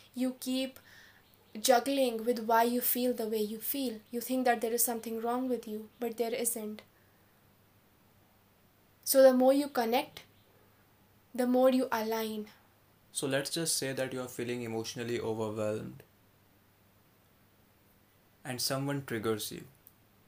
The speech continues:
Speaker 2: So you have two choices. You have many, but let's just say you have two choices.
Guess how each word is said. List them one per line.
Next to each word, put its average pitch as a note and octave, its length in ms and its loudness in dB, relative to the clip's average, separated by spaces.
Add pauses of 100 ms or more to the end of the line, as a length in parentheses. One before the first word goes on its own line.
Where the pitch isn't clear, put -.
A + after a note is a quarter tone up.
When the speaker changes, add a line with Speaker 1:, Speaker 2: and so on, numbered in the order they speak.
(2000)
Speaker 2:
So D3 140 -4
you D3+ 180 0
have D#3+ 540 0
two C3 140 -6
choices. - 720 -4 (840)
You B2+ 120 -4
have A#2+ 180 2
many, A2+ 340 -4
but A2+ 200 -6
let's A#2 200 -4
just A2+ 200 -2
say A#2 120 -2
you A2+ 100 -2
have B2+ 140 -8
two C3 140 -4
choices. A2 540 -6